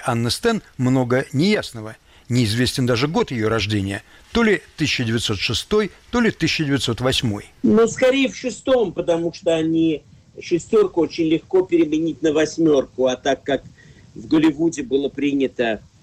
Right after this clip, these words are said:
Speaker 2: э, всегда молодиться, то обычно женщины в это время – так даже были паспорта не электронные, они писались от руки, они просто, э, шестерку переделали в восьмерку, но дописали там загогулину небольшую.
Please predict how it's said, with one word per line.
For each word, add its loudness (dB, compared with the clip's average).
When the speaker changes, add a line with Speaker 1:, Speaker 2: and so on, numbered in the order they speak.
Speaker 2:
э, -2
всегда -2
молодиться, 0
то 0
обычно 0
женщины 0
в 0
это 0
время – 2
так 0
даже -2
были 0
паспорта -2
не 2
электронные, 2
они -2
писались -2
от -2
руки, -2
они 2
просто, 0
э, -4
шестерку 0
переделали 0
в -10
восьмерку, -2
но 2
дописали 0
там -2
загогулину -4
небольшую. -12